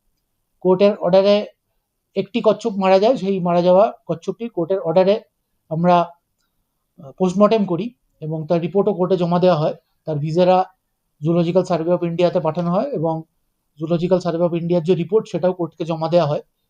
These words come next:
তারপর বিচার চলে, দু বছর আড়াই বছরে বিচার শেষ হয় এবং আসামি উজ্জ্বল পাল, যার বাড়ি মাটিগাড়ায়, তাকে কোর্টের অর্ডার মোতাবেক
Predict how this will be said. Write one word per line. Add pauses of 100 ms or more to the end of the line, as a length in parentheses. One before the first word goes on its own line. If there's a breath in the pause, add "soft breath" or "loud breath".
(340)
তারপর
বিচার
চলে, (840)
দু
বছর
আড়াই
বছরে
বিচার
শেষ
হয় (320)
এবং (520)
আসামি
উজ্জ্বল
পাল,
যার
বাড়ি
মাটিগাড়ায়, (560)
তাকে (500)
কোর্টের (100)
অর্ডার
মোতাবেক